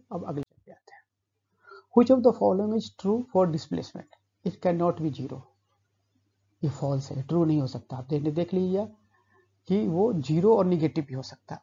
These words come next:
अब एक negative कैसे होगा, इस पे चलते हैं। मान लीजिए ये एक straight line है, यहाँ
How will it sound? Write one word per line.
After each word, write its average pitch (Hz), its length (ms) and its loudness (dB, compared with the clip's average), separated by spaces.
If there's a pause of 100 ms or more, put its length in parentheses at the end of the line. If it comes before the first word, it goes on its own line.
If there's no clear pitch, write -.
अब 202 100 -6
एक - 280 -2
negative 208 500 2
कैसे 143 280 -2
होगा, - 380 -14
इस - 140 -4
पे 147 100 -8
चलते - 340 -16
हैं। - 140 -20 (1120)
मान 202 220 0
लीजिए 151 440 0 (720)
ये 208 400 0
एक 196 240 -2 (100)
straight - 320 -12
line - 220 -18
है, - 60 -20 (1160)
यहाँ 190 440 2